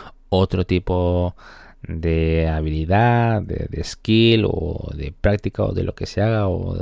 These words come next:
deportivo, ¿vale? <laughs> Ahí ya cuando se ponen en ese rol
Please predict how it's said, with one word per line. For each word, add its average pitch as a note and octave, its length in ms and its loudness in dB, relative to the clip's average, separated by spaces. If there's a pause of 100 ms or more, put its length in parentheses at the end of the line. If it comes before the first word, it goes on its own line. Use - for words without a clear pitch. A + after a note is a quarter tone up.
deportivo, G#2+ 800 0 (220)
¿vale? F#2+ 320 -4
<laughs> - 60 0
Ahí F#2+ 280 0
ya F#2+ 100 -2
cuando G2 220 2
se F#2+ 100 4
ponen F#2 460 -2
en E2+ 120 -4
ese F2 200 -2
rol F#2+ 300 -2